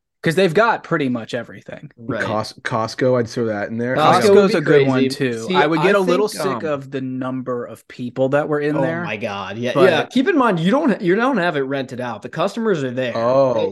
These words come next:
Speaker 2: you, they
Speaker 3: oh,
Speaker 2: are moving
Speaker 3: shit.
Speaker 2: about, and you're just kinda like, "Thank you,
Speaker 3: Damn.
Speaker 2: sorry, um, yeah, I'm just,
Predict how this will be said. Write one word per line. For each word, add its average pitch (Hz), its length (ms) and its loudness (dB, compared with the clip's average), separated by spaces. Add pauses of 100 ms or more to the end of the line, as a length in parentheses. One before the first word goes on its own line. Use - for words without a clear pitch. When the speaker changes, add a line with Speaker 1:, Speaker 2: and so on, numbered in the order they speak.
Speaker 2:
you, 175 140 -6
they - 160 4
Speaker 3:
oh, 196 60 2
Speaker 2:
are 160 80 0
moving 180 400 -4
Speaker 3:
shit. 131 80 -4
Speaker 2:
about, 147 400 -4 (180)
and 131 220 -10
you're 143 180 -6
just 139 220 -8
kinda 139 200 -6
like, 127 400 -6
"Thank 147 300 -8
you, 139 200 0
Speaker 3:
Damn. 135 60 -2
Speaker 2:
sorry, 139 480 2
um, 135 240 -4
yeah, 127 380 -4
I'm 131 120 -8
just, - 240 -18